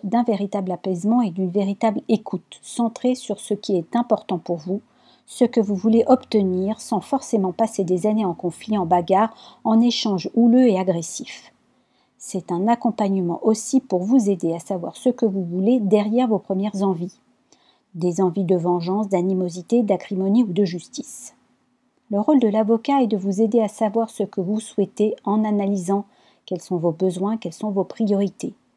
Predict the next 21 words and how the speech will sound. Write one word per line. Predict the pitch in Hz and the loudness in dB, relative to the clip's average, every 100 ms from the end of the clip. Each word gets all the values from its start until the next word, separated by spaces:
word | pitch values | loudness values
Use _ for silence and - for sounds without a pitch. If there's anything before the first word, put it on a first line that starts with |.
| - _ _ | -20 _ _
ce | - | -4
qui | 214 208 175 | -2 -2 -8
se | - | -8
cache | 175 240 208 - - | -6 -2 -2 -4 -6
derrière | 170 190 202 226 | -2 -2 0 -2
vos | 196 | -2
exigences. | 165 214 165 185 160 175 311 - _ _ _ _ _ | 0 0 0 -4 -4 -6 -8 -18 _ _ _ _ _
Pourquoi | - - - 277 | -10 -6 0 0
vous | 208 | 0
voulez | 175 185 185 | -2 0 0
la | 175 | 0
résidence | 185 175 185 185 | -2 -4 -4 -4
des | 180 185 214 | -2 -2 -2
enfants | 208 - - - | -4 -6 -8 -8
ou | 160 | -6
pourquoi | - 226 - 254 | -2 -2 2 0
vous | 185 | 0
voulez | 170 185 | -2 0
conserver | 190 185 - 185 196 | 0 -2 -4 -4 -2
l'appartement | 185 170 175 - 180 185 | -2 -4 -8 -6 -6 -6
familial ? | - 175 185 175 170 - | -4 -4 -2 -2 -2 -4